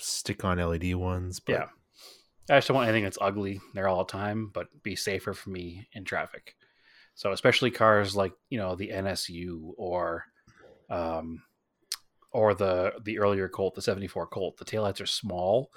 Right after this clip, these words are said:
Speaker 2: and they're not very bright.
Speaker 1: Yeah.
Speaker 2: And they use the same housing and the same, it's like a dual filament bulb. So it's just the taillight gets a little brighter.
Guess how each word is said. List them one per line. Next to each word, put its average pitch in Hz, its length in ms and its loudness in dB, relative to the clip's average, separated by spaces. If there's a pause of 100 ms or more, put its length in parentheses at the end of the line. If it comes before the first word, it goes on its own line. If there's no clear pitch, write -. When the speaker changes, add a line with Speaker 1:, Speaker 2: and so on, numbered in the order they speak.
(460)
Speaker 2:
and 101 140 -2
they're 92 140 -2
not 95 340 -2
very 95 220 0
bright. 82 480 -6 (920)
Speaker 1:
Yeah. 101 180 -2
Speaker 2:
And 101 100 -2
they 101 60 -2
use 110 240 4
the 104 80 -4
same 110 340 2
housing 104 540 4
and 98 100 -6
the 90 60 -8
same, 101 380 -4
it's - 80 -10
like 101 100 -4
a - 20 -12
dual 113 240 4
filament 101 400 2
bulb. 101 400 8 (280)
So 98 180 0
it's 92 100 0
just - 160 2
the - 80 -4
taillight 113 380 6
gets - 160 -4
a 107 60 2
little 98 260 0
brighter. 90 580 0